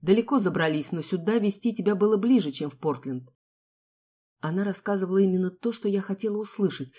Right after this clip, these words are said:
и заботливо поправляла то подушку, то одеяло, то цветы на прикроватной тумбочке.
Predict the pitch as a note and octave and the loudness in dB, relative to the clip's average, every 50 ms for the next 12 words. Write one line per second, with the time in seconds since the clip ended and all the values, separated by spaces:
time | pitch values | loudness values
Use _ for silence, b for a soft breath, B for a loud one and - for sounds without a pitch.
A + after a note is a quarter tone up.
0 | b b b - F#3 D3+ E3+ F3 E3+ E3+ G3+ B3 - - G3+ F#3+ F#3 - F3 - | b b b -10 -8 -6 -6 -6 -2 0 0 0 0 0 -2 -2 -2 -4 -6 -6
1 | F#3 F#3 F#3 G3+ G3 F3+ E3+ E3+ E3 - - - E3 D#3 D#3+ G#3+ A#3+ - - - | -4 -2 0 0 0 0 0 -2 -6 -6 -6 -4 -4 -2 0 -2 -2 -2 -4 -8
2 | - F3 E3 D#3 D#3 D#3 E3 F#3+ A3 A3+ A3 G#3 B B B B - B3+ B3 - | -6 -6 -6 -6 -6 -4 -2 0 0 0 -2 -4 B B B B -4 -4 -2 -2
3 | A#3+ A#3 A#3 - E3+ D#3 D3+ C#3 - D3 C3+ - D#3 D3+ D3+ F3+ F#3 - F#3+ F#3+ | -2 -2 -2 -2 -4 -4 -4 -4 -6 -6 -6 -6 -6 -6 -4 -6 -4 -4 -6 -6
4 | - - D3+ C#3 B2+ C3 B2+ - - - C3 B2+ - | -4 -6 -4 -4 -4 -6 -8 -12 -16 -18 -20 -20 -20